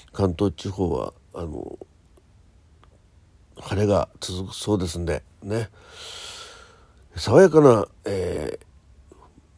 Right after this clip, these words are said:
冬に近い秋をお楽しみください。では、えー、また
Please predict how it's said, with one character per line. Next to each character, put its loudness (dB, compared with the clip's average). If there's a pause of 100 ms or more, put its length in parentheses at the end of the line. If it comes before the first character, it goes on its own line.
(120)
冬 4
に 8
近 6
い 6
秋 0
を 6 (360)
お -4
楽 2
し -4
み -4 (200)
く -6
だ 0
さ 0
い。 -8 (2250)
で 4
は、 6 (1400)
え -8 (320)
ー、 -2
ま 4
た 4